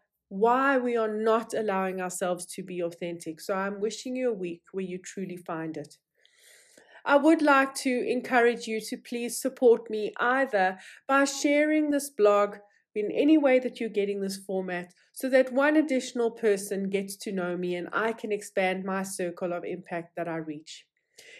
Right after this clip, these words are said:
If you do feel that you can tip me or support me in this process,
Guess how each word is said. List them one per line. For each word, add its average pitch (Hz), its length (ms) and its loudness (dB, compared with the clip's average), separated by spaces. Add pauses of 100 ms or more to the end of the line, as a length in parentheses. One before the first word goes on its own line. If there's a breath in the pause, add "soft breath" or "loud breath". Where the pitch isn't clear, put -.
(120 loud breath)
If 254 180 -6
you 247 300 0
do 254 340 2
feel 254 520 2
that 220 200 -2
you 214 220 -8
can 247 400 -2
tip 254 280 -4
me 247 200 -4
or 196 100 -2
support 226 500 -2
me 247 120 -4
in 233 80 -4
this 226 140 -4
process, 208 560 -2